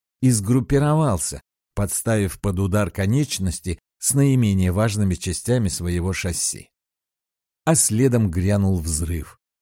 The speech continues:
уничтоживший кабинет и вызвавший обрушение части этажей.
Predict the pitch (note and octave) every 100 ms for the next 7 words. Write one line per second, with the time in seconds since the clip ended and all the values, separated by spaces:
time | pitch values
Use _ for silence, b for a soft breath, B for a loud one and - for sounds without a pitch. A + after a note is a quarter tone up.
0 | _ C#3+ C#3 G#2+ - G2 E2+ D#2+ - F2
1 | - F#2 A2 C3+ C#3 - - A#2+ G#2 A2
2 | F2 F2+ - F#2 - G2 E2+ F2 - G#2
3 | F#2+ E2+ - D#2+ - E2 D#2 D#2+ D2+ C#2+
4 | -